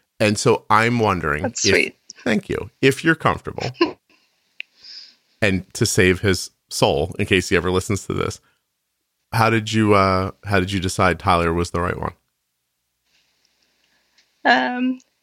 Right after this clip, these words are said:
Speaker 2: he is very smart and very sweet. And he's been super supportive with my diabetes, which has been really, just really helpful.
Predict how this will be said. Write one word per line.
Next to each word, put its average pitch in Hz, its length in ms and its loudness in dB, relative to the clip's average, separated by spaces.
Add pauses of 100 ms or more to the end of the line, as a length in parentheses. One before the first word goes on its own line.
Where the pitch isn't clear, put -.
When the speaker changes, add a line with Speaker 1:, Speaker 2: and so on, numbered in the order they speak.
Speaker 2:
he - 380 -12
is 208 720 -4 (480)
very 220 180 2
smart - 420 -2 (320)
and 208 540 -6
very 110 200 -2
sweet. 110 400 -2 (1040)
And 190 540 2 (120)
he's 220 260 -4
been 190 520 -2 (100)
super 208 380 -2
supportive - 600 -2
with - 220 -2 (260)
my 220 160 -2
diabetes, - 880 -4 (600)
which - 180 -12
has - 440 -6 (420)
been 156 160 -2
really, 202 440 -2 (1400)
just - 320 -4
really 180 240 2
helpful. 185 460 0